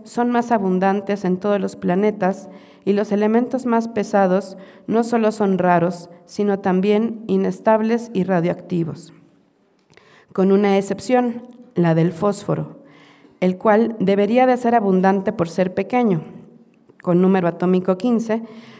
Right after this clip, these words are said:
pero como es muy reactivo y explosivo, por eso se hacen cerillos con él, es raro en los planetas y en general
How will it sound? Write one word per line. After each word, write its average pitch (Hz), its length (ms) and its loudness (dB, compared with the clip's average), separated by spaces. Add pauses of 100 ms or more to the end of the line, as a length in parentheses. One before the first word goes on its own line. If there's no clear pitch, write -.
(160)
pero 208 280 2
como 208 240 2
es 254 160 0
muy 285 240 2
reactivo 220 600 0
y 190 120 0
explosivo, 214 760 -2 (420)
por 170 180 -2
eso 185 260 -2
se 185 140 -2
hacen 170 240 -2
cerillos 175 420 -2
con 220 240 -2
él, 202 260 -2 (560)
es 220 240 0
raro 226 240 4
en 226 100 2
los 202 120 0
planetas 170 760 -2 (180)
y 180 80 2
en 180 80 0
general 185 640 -2